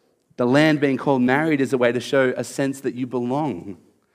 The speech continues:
The land and the people belong to God. The relationship is restored. It will be restored. And what was once forsaken, what was once desolate,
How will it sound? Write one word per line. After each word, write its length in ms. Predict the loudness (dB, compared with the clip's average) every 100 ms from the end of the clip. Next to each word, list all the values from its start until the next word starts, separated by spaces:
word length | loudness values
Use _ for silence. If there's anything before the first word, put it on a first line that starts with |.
| _ -20 -20 0
The 120 | 4
land 520 | 6 6 6 6 4
and 140 | 2
the 60 | 0
people 480 | -2 -4 -2 -2 -2
belong 920 | -2 -2 2 2 2 0 -4 -8 -14 _ _ _ _ _
to 180 | -10 -8
God. 520 | -6 -4 -4 -6 -12 -20 -20 _ _ _ _
The 100 | 0
relationship 680 | 2 4 4 2 0 0 -2
is 140 | -4
restored. 720 | -6 -10 -4 0 2 2 0 -6 -20 _ _
It 160 | -2
will 180 | 6 6
be 140 | 8 4
restored. 480 | 2 -2 0 2 2
And 240 | 0 2
what 160 | 0 0
was 200 | -2 -2
once 460 | -6 -2 -2 -2
forsaken, 720 | -8 -10 -6 -6 -6 -8 -14 -18 _ _ _ _ _ _ _ _ _
what 140 | -4
was 180 | -2 -2
once 400 | 0 2 2 0
desolate, 840 | 0 0 0 -4 -6 -8 -14 -20